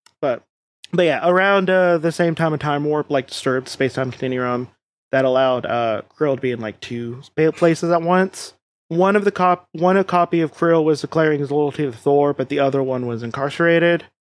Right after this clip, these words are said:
in a power-nullifying prison. After prolonged isolation, uh, he developed the ability to control people's minds.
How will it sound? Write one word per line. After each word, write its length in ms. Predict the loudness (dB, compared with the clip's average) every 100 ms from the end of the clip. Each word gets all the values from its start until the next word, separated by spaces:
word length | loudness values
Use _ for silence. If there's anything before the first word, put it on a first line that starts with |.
| _ -6
in 100 | -2 -2
a 120 | -2
power-nullifying 800 | -2 0 0 -2 -4 -2 -4 -2
prison. 460 | -4 0 0 -2 _ _ _ _ -2
After 220 | -2 -2
prolonged 400 | 0 0 0 -2
isolation, 960 | -2 -2 -2 -2 -2 -2 -4 -4 -6
uh, 180 | -4 -4
he 120 | -2
developed 340 | -2 2 2 0
the 40 |
ability 360 | 0 0 0 -4
to 20 |
control 320 | -6 0 0
people's 360 | 0 -6 -6 -4
minds. 640 | -2 0 0 -2 -10